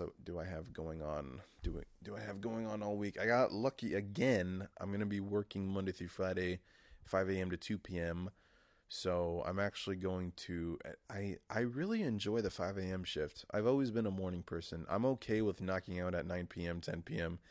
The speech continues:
getting up early and, uh, going to work at five. I'm, I'm a pretty, pretty big fan of that. But what I need to do is stay the fuck off of my phone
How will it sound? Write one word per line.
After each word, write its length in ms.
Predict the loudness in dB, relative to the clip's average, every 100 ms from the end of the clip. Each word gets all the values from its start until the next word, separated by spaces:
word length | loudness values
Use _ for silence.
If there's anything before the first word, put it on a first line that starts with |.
| -20 _ -4
getting 240 | -2 0
up 140 | 0 2
early 400 | 2 2 0 -2
and, 320 | -4 -4 -2
uh, 260 | -2 -2 -4 -6 -10
going 240 | -4 -2 -2
to 80 |
work 180 | -4 -4
at 120 | -6
five. 300 | -4 -2 -2 -4 -8
I'm, 300 | -4 -4 -6 _ _ -20 -20 -20 -10
I'm 120 | -6
a 80 | -6 -8
pretty, 480 | 0 2 2 2 0
pretty 280 | -2 -2 -2
big 200 | -4 -8
fan 240 | -6 -6
of 80 | -4
that. 180 | -4 -4 _ _ _ -20 -20 _ _ 0
But 220 | 2 4
what 140 | 2 4
I 200 | 4 4
need 280 | 4 0
to 100 | -2
do 480 | -2 2 4 2 0 -4 -20 -20 -8
is 340 | -4 -2 -2
stay 440 | -4 -4 -2 0 2
the 160 | 2
fuck 500 | -2 -6 -2 -2 -2 0
off 240 | 0 0
of 100 | -4
my 180 | -2 -2
phone 560 | -2 -2 0 0 -4